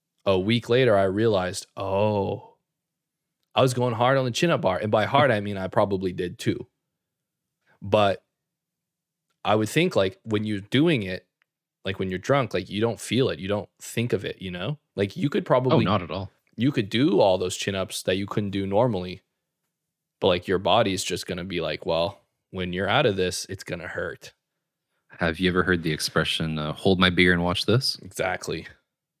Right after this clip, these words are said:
Speaker 2: Yeah, yeah. You, you don't feel as much. Yeah, you know, when you're drunk, you're, you're, uh, you don't feel as much pain. So, yeah, you'll do something,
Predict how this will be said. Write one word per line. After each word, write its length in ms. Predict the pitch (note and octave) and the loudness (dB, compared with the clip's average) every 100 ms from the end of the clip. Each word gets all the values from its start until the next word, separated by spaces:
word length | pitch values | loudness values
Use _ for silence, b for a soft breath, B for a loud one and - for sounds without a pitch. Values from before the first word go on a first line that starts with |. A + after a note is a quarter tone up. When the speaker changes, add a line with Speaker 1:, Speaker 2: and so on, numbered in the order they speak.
| _ _ | _ _
Speaker 2:
Yeah, 400 | - D2+ D2+ D2 - _ - | -6 -4 -2 -2 -4 _ -8
yeah. 300 | D2+ D2 C#2 | -4 -2 -2
You, 240 | E2 F2 - | -2 -4 -2
you 100 | F2 | 2
don't 200 | G#2+ D2 | 2 2
feel 240 | - F#3 | 4 4
as 140 | C4+ - | 4 0
much. 280 | D2+ - | -4 -2
Yeah, 80 | - | -2
you 100 | G2+ | 0
know, 120 | C#2 | 0
when 120 | B2+ E2 | -2 -2
you're 120 | C#2 | -4
drunk, 440 | - - G2+ F3+ | -8 -6 -4 -4
you're, 220 | D#2 C#2+ - B B _ _ _ _ | -4 -6 -8 B B _ _ _ _
you're, 360 | - C#2 C2 A#1 | -16 -10 -8 -8
uh, 40 | - - | -12 -8
you 80 | |
don't 160 | F#2 - | -8 -8
feel 300 | - F2+ - | -4 0 0
as 240 | F#2+ - - | 0 -4 -8
much 220 | - - | -8 -2
pain. 200 | G2+ - | 0 2
So, 120 | - | 2
yeah, 80 | E2 | 0
you'll 220 | D2+ G#2 | 2 0
do 180 | - - | 2 0
something, 380 | C3+ D#2+ - | 2 0 -2